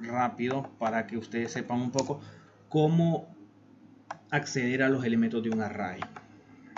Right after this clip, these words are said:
Entonces tenemos esta línea de código de JavaScript que ahí siempre trabajando con los colores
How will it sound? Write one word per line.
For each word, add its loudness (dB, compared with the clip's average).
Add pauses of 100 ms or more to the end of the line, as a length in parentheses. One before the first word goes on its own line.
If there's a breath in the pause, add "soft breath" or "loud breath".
(1200)
Entonces -2 (220)
tenemos 2
esta 0
línea 2
de -2
código 0
de 2
JavaScript -2 (440 loud breath)
que 6
ahí 4
siempre 0
trabajando 0
con 0
los -2
colores 0